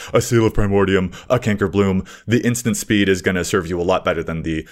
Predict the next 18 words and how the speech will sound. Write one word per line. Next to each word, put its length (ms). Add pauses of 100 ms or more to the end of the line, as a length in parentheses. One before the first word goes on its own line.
ones 160
that 160
only 200
work 280
on 80
the 80
stuff 220
on 80
your 140
own 120
turn. 320 (240)
And 240
so, 360
yeah, 300
this, 280
uh, 240
becomes 420
a, 200